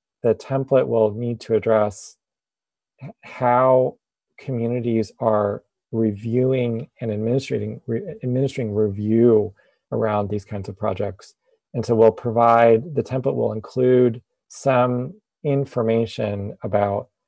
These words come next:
um, review procedures, admin and review procedures for,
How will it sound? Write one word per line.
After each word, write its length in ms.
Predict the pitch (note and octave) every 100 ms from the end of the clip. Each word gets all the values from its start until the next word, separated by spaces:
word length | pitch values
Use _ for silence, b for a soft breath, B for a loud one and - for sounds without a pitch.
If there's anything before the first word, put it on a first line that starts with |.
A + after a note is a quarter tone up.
| _ _ -
um, 420 | A2 G#2 G2 A2 -
review 360 | A#2+ A2 B2
procedures, 560 | B2+ G#2 - G2+ A2 G#2
admin 220 | C3+ C3+
and 140 | C3 A2+
review 260 | G#2 G#2+
procedures 600 | G2+ F#2+ - G2 G#2 G2 -
for, 640 | - G#2+ G2 G2+ G2+